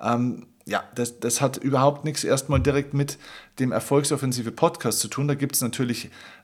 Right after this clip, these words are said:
ähm, Anknüpfungspunkte, aber tatsächlich ist die Erfolgsoffensive nicht nur eine Wissensoase, sondern es ist vor allem eine Umsetzungsoase. Das heißt, bei der Erfolgsoffensive, bei diesem zweitägigen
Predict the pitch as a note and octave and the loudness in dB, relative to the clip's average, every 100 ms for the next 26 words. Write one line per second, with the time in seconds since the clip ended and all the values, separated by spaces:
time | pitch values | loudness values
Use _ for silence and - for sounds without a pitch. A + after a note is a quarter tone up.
0 | - G#2+ G#2+ G#2+ - A#2+ D3+ E3+ F3 F3 | -6 -2 -2 -4 -2 0 2 2 0 0
1 | - F3+ F3+ - - F3 F#3+ - - - | 0 0 0 -2 -2 -2 -2 -2 -2 2
2 | A#2 A#2 A#2 - - - _ - A#2 E3 | 2 4 2 0 -14 -20 _ -2 0 4
3 | D#3+ E3+ C#3 - C3 - C#3+ - C#3+ C3+ | 2 0 -4 0 2 4 2 4 0 0
4 | B2+ A#2+ B2+ C3 A#2+ - - - B2+ D#3 | 0 2 2 2 -2 -8 -16 -2 0 0
5 | D#3+ D3 - A2+ A2+ A2+ G#2+ - F#2+ A#2+ | 0 0 2 2 2 2 0 -2 -2 0
6 | C#3+ F#3 E3+ - - C#3+ - B2 C3+ E3 | 2 2 0 0 2 4 6 6 4 2
7 | F3 G3 G3+ - - - - B2 C3 C3 | 0 -2 -4 -12 -18 -12 -4 0 2 0
8 | C3 B2 A2+ A#2 A#2+ - E3 F3+ A2+ - | -2 -2 0 0 0 0 0 0 0 -2
9 | - G2 G2+ G2 F2 G2+ A2+ D3 D3+ - | -2 -2 -2 -2 0 0 0 -2 -4 -8
10 | - C3 - B2+ A#2 F2+ - D#3+ - D#3 | -2 -2 2 4 4 4 4 4 4 -2
11 | C#3+ C3 D3 C#3+ B2+ A2 G#2+ A2+ - A2+ | 0 2 2 2 2 2 0 -2 0 2
12 | C#3 C#3+ C#3+ B2 B2+ A#2+ | 0 0 -2 -2 -2 -4